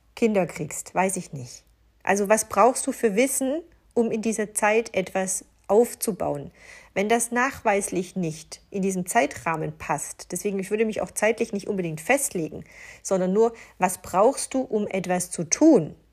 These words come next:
Dann ist es das Wissen, was du brauchst, und das gibt's immer. Wissen ist vorhanden, indem du dich weiterbildest,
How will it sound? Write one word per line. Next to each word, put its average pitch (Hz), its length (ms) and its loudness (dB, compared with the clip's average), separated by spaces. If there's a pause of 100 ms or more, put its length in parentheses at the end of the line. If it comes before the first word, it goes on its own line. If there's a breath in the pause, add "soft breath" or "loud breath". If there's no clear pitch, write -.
(460)
Dann 185 140 0
ist 196 140 -2
es 185 140 -4
das 170 200 -10
Wissen, 247 440 -2
was 202 180 -4
du 143 100 -6
brauchst, 254 760 2 (100)
und 175 160 -4
das 190 200 2
gibt's - 420 -4
immer. 208 340 2 (440)
Wissen 226 320 0
ist 208 180 -6
vorhanden, 190 720 -2 (1300 loud breath)
indem 220 340 0
du 233 100 0
dich 190 240 -6
weiterbildest, 247 1080 0